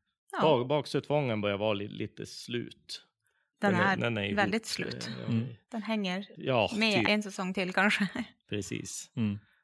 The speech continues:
Speaker 2: Den, men det är klart, det är, och speciellt på A C R, det, det är rätt grova asfalter.
Speaker 3: Mm.
Speaker 2: Så den äter ju upp däcken väldigt fort. Och, och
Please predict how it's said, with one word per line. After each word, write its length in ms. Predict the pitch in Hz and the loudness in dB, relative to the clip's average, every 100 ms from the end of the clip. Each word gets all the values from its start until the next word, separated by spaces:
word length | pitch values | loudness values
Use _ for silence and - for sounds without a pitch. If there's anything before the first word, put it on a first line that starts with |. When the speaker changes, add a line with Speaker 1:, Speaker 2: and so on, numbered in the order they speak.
| _ | _
Speaker 2:
Den, 260 | 120 113 98 | -2 0 0
men 280 | - 113 131 | 0 2 4
det 80 | |
är 80 | 113 | 4
klart, 360 | - 117 117 - | 4 2 0 0
det 220 | 82 82 | 0 0
är, 60 | - 123 - - - | -2 -12 -16 -20 -20
och 200 | - - | -10 -6
speciellt 480 | - 143 151 151 123 | -2 0 2 2 2
på 180 | 123 107 | 0 0
A 40 | |
C 160 | - 123 | 0 2
R, 300 | 131 117 110 - - | 2 2 0 -8 -2
det, 260 | 131 127 - 135 - 170 - _ - - 170 - | 0 0 -2 -10 -18 -20 -20 _ -16 -14 -14 -12
det 160 | - 139 | -4 2
är 40 | |
rätt 200 | 156 - | 2 2
grova 280 | 156 160 147 | 2 4 4
asfalter. 640 | 127 - 160 120 - - - _ _ | 2 2 2 2 -2 -10 -10 _ _
Speaker 3:
Mm. 300 | 120 131 160 - _ - - | 2 2 2 -4 _ -20 -4
Speaker 2:
Så 100 | 135 | 0
den 120 | 127 | 4
äter 260 | 135 - 131 | 4 4 2
ju 60 | |
upp 160 | 135 - | 2 2
däcken 340 | 123 - 107 | 0 0 -6
väldigt 340 | 107 107 107 - | -4 -4 -6 -6
fort. 460 | 110 - _ - - _ _ _ _ _ _ - | -8 -8 _ -18 -18 _ _ _ _ _ _ -2
Och, 380 | 117 117 117 | 4 6 6
och 520 | - 123 120 120 120 | 2 2 4 4 2